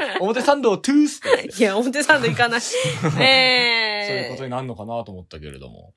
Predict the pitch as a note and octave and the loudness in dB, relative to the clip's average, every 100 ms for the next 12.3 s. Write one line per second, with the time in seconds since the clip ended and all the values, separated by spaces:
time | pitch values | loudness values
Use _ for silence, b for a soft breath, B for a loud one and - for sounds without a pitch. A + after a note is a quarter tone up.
0 | - G4 F4 - F#4+ E4 F4 D#4+ A3+ F#3+ | 2 2 2 4 4 6 4 2 2 -4
1 | D3 - F#2 C3+ - G3+ - F#3+ - _ | -6 -10 -12 -10 0 0 0 -6 -14 _
2 | _ G#2 D#2+ C2+ _ - B2+ A#2 C#3 A3 | _ -6 -4 -6 _ -6 -4 -2 -2 0
3 | A#3 A#3 A#3+ G#3 A#3+ F3 A2+ F#2 D2+ C2+ | 4 4 4 4 4 4 0 -8 -12 -16
4 | C2 A#2 C#3 D#3+ D3+ B2+ B2+ - - G#3 | -10 -4 -4 0 -2 -2 -6 -6 -8 -4
5 | G#3 A3 C3 E2+ E2 D#2+ - - - F3+ | -6 -6 -10 -10 -12 -16 -18 -20 -14 -10
6 | F3 E3 C3 - _ - B3+ A3+ D#3 G3 | -6 -6 -8 -14 _ 0 2 2 0 0
7 | F3 C#3+ D3+ D#3 E3+ C#3+ A#2 C3+ C3 A#2+ | 4 4 4 2 -2 -4 -8 -10 -6 -4
8 | C3 B2 C#3+ C3+ A2+ A#2 D#3+ - G3+ G3 | -4 -6 -2 -2 -2 -4 -6 -8 -6 -6
9 | D#3 - A2 G#2 F#2+ - D#3 D#3 D#3 D3+ | -6 -8 -6 -4 -6 -4 -2 2 2 0
10 | B2 B2 - A#2 A2+ - F3 D#3+ - - | -4 -6 -6 -8 -8 -8 -6 -6 -8 -14
11 | - A2 C3+ C3 D3+ B2+ C#3 C#3+ C3+ A2+ | -14 -10 -8 0 2 2 2 2 2 -4
12 | G2+ D#2 | -8 -12